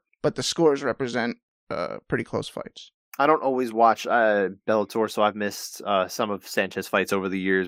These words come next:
Speaker 2: but my understanding of what I kinda remember about him is he's, he's a little bit more kind of patient and willing to make, let the action come to him.
Speaker 1: Okay.
Speaker 2: You know, it, maybe I'm wrong here. I, I could be totally misremembering. Um, I wish I had had the chance to watch some more of his fights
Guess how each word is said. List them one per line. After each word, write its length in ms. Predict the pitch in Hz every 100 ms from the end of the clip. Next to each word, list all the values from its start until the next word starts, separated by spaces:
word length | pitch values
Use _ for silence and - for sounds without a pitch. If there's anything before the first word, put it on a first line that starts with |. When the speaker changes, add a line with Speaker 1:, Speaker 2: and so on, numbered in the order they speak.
| -
Speaker 2:
but 160 | 90
my 240 | 87 131 143
understanding 600 | 131 117 - 104 98 95
of 260 | 92 90
what 220 | - 101 95
I 60 |
kinda 200 | 92 101 92
remember 260 | 95 92
about 240 | 95 95 92
him 100 | 92
is 120 | 98
he's, 180 | 104 -
he's 200 | - 120
a 60 | 117
little 180 | 123
bit 140 | 120 117
more 240 | 113 107
kind 180 | 113 107
of 100 | 95
patient 440 | - 101 - 110
and 160 | 95 95
willing 220 | 101 98
to 100 | 95
make, 240 | 95 87 85 _ - _
let 320 | 101 104 101
the 140 | 104 95
action 360 | 92 - 92
come 300 | 87 - 98 98
to 120 | 117
him. 320 | 131 139 147 _ _
Speaker 1:
Okay. 280 | 143 117 113 - _ _
Speaker 2:
You 160 | 117 117
know, 160 | 123
it, 260 | 117 120 -
maybe 380 | 80 107 123 123
I'm 160 | 110
wrong 180 | 101 87
here. 140 | 92
I, 120 | 85 92 95
I 60 | 87
could 140 | - 95
be 100 | 98
totally 340 | - 104 95
misremembering. 720 | 92 87 85 85 82 82 78 80 _ _
Um, 400 | - 78 78 78 80 _ _ -
I 100 | 92
wish 180 | 101 101
I 80 |
had 80 | 90
had 140 | 104 92
the 60 | -
chance 280 | 104 92 -
to 180 | 92
watch 280 | 92 95 92
some 160 | - 92
more 180 | 90 87
of 100 | 82
his 140 | 82
fights 360 | - 92 85